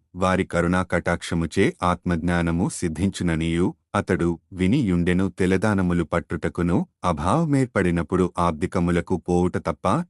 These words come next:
ఎవరునూ ఇతనిని పిలువకపోవుట వలన ఇతనిలో ఆత్మన్యూనతాభావమేర్పడెను. ఒకానొక బ్రహ్మముహూర్తమున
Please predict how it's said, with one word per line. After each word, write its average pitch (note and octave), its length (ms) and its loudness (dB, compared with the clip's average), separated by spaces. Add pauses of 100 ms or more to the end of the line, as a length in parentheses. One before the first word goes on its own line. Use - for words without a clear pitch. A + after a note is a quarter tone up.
(100)
ఎవరునూ A#2+ 540 2
ఇతనిని F#2 720 0
పిలువకపోవుట F#2 760 2
వలన F2 340 2
ఇతనిలో F2 840 0
ఆత్మన్యూనతాభావమేర్పడెను. F2 1800 0 (400)
ఒకానొక F3 480 2
బ్రహ్మముహూర్తమున A2 1080 2